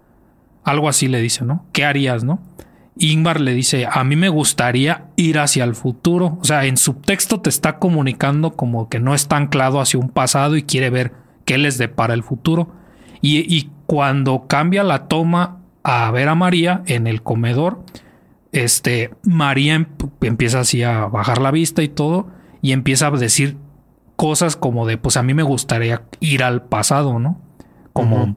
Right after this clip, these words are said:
Speaker 1: reflejando de que tiene algo todavía anclado así. Y, mm, yo noté, a lo, a menos que me corrijas o que no lo hayas notado,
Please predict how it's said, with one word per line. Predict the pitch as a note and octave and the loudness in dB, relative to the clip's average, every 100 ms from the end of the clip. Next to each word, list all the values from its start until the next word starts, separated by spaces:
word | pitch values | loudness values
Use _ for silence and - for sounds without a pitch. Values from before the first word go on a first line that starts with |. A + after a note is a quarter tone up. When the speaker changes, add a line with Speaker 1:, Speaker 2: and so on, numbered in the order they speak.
| - | -4
Speaker 1:
reflejando | D#3+ C3+ A#2 C3 A#2 C3 D3 | -2 -2 0 -2 0 0 2
de | C#3+ | 0
que | A#2+ | -2
tiene | A#2 C3 C3+ | -2 0 0
algo | B2+ B2+ B2+ | 0 0 -2
todavía | B2+ B2 A#2+ A#2 | 0 0 0 0
anclado | A#2 - A2+ A2+ A2+ - | -2 -2 -2 -2 -4 -4
así. | A#2 - F#3 - - - - - - - - | -4 0 -2 -4 -18 -20 -20 -20 -20 -8 0
Y, | G3+ A#3+ - - _ - F#3 | 0 0 -4 -20 _ -10 -2
mm, | D#3 C#3 B2+ | 0 0 0
yo | D3 E3 | 0 2
noté, | F#3+ F3+ E3 F#3 A3 - C#3+ | 0 0 0 0 -2 -6 -2
a | A#2+ | 0
lo, | A2 | 0
a | A2+ B2 A#2 | 0 0 0
menos | A#2 A#2+ C3 - | 0 0 0 -2
que | A2+ | -2
me | A2 A2 | -2 -2
corrijas | A#2 C#3 C#3 C#3+ | 0 0 0 -2
o | - | -4
que | |
no | A2+ A2+ | -2 0
lo | B2 | 0
hayas | C3 | 0
notado, | B2+ D#3+ E3+ G3 | 0 0 -2 -4